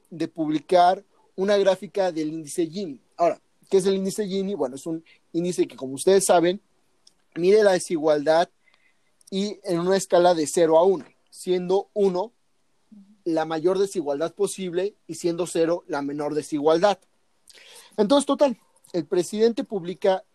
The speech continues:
este índice y desde su lógica, desde que se implementó el modelo neoliberal, estamos de acuerdo que entonces, en teoría, el índice se debería acercar más a uno. Pues bueno, quién sabe en qué momento se le ocurrió decir esto o publicar esta gráfica,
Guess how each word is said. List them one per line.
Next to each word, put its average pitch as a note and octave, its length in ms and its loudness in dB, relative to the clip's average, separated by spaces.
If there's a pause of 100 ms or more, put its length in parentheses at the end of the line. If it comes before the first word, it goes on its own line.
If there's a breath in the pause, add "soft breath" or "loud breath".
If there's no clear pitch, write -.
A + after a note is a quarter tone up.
(240)
este G3+ 360 0
índice G3 640 -2 (460)
y D#3+ 80 -6
desde D#3+ 280 -2
su E3+ 180 -2
lógica, G3 440 0
desde D#3 260 -6
que - 100 -16
se D#3+ 100 -14
implementó D3 500 -4
el F3+ 60 -2
modelo F3+ 360 2
neoliberal, F#3+ 760 2 (440)
estamos E3+ 320 -2
de F#3+ 60 4
acuerdo F3+ 360 -2
que - 100 -10
entonces, E3+ 380 -6
en E3 100 -10
teoría, D#3 400 -2 (160)
el E3 160 0
índice F3+ 500 -4
se - 160 -6
debería C#3+ 380 0
acercar D#3 440 -4
más C3+ 320 -6
a D#3+ 100 6
uno. G3+ 320 0 (1200 soft breath)
Pues A#3+ 180 2
bueno, A3 340 -4
quién D4 200 2
sabe C4+ 260 2
en A#3 120 -4
qué B3 160 -2
momento A3 440 0
se - 120 -4
le D#3 80 2
ocurrió E3+ 380 -2
decir F#3 340 -6
esto E3+ 320 -4
o E3+ 220 -10
publicar D3 420 0
esta G3 180 -4
gráfica, F#3 500 -4